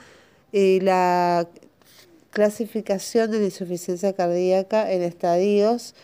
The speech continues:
propone el concepto de una enfermedad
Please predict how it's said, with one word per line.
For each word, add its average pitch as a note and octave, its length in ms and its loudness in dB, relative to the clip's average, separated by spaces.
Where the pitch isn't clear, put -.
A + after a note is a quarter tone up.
propone C4 640 2
el G#3+ 80 0
concepto G3 680 -2
de G3 100 2
una F#3 200 0
enfermedad F3 680 0